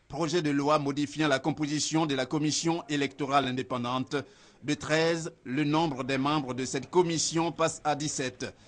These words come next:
C'est le ministre d'État, ministre de l'Intérieur et de la Sécurité, Ahmed Bakayoko,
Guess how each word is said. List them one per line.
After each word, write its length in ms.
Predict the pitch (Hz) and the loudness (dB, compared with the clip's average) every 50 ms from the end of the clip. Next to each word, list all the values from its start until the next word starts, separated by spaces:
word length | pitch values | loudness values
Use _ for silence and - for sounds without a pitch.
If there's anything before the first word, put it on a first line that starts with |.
| - - - - | -20 -20 -20 -12
C'est 160 | - - 139 | -8 -4 -2
le 140 | 139 143 143 | 0 0 0
ministre 500 | 143 139 143 156 151 - - - 139 139 | 0 0 0 0 0 -2 -4 -6 -4 -2
d'État, 540 | 139 151 139 - 156 147 151 156 156 - 113 | -2 -2 0 2 4 4 4 4 2 0 -4
ministre 480 | 127 135 151 156 165 170 - 143 147 | -6 -6 -4 -4 -4 -4 -6 -6 -6
de 80 | 139 139 | -4 -2
l'Intérieur 760 | 143 151 147 147 160 156 147 147 143 151 160 175 175 160 151 - | -2 -2 -2 -2 -4 -4 -2 0 2 4 4 4 4 2 0 -4
et 80 | 151 151 | -4 -4
de 100 | 143 139 | -2 -2
la 120 | 135 131 | -2 -2
Sécurité, 580 | - 165 151 - 139 127 123 120 110 - 143 135 | -2 -4 -4 -4 -4 -4 -4 -6 -4 -2 -2 -2
Ahmed 240 | 123 131 147 143 | 0 0 0 0
Bakayoko, 800 | 135 135 143 - 135 127 127 123 120 - 135 135 139 139 131 - | -2 -2 -2 -2 -2 -2 -2 -2 -4 -4 -2 0 0 0 -2 -4